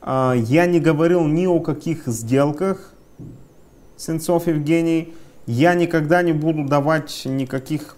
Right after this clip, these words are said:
прогнозов, никаких рекомендаций для сделок. Почему? Потому что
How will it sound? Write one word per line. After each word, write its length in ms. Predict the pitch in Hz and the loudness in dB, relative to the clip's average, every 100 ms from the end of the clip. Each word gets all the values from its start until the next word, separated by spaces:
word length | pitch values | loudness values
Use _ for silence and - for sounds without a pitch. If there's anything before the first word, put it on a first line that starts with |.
| - | -6
прогнозов, 600 | 120 123 139 175 165 175 | -4 -2 0 0 0 -2
никаких 480 | 156 127 123 - 156 | -2 -4 -4 -6 -4
рекомендаций 920 | 135 127 127 127 127 135 135 123 117 | -4 -2 -2 -2 0 0 0 -4 -4
для 440 | 113 113 110 117 107 | -4 -4 -4 -2 -2
сделок. 640 | 110 107 165 180 185 - - - - - | -2 2 2 4 0 -4 -20 -20 -20 -8
Почему? 500 | - 120 - 156 202 | -4 -4 -4 -2 -2
Потому 480 | 196 143 131 131 135 | -2 -2 0 -2 -2
что 560 | 131 - 127 120 113 | -4 -2 0 0 -4